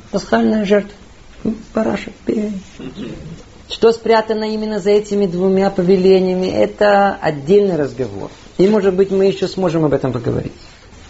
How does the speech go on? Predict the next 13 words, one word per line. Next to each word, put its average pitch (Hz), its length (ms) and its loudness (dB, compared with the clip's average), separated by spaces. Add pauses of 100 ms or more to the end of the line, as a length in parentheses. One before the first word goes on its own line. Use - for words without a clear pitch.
(680)
И 269 140 6
хотя 247 420 0
и 240 220 -6
до 233 160 4
этого 226 540 0
описаны 220 500 -6
в 214 60 -12
Торе 208 280 4
повеления, 202 720 2
как 196 220 -2
то 185 460 0
Брит 175 320 0
Мила, 175 560 2